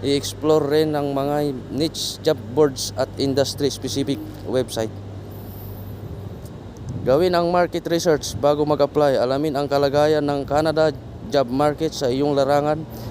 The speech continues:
Tingnan ang mga trend, job growth at salary range. Unawain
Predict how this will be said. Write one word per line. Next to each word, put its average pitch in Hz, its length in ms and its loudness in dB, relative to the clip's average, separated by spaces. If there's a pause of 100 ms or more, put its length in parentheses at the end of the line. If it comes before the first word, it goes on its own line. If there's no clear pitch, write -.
(200)
Tingnan 151 400 4
ang 147 240 0
mga 143 400 0
trend, 151 320 0
job 151 240 4
growth 147 400 0
at 135 80 6 (160)
salary 147 480 4
range. 131 560 -4 (880)
Unawain 143 560 4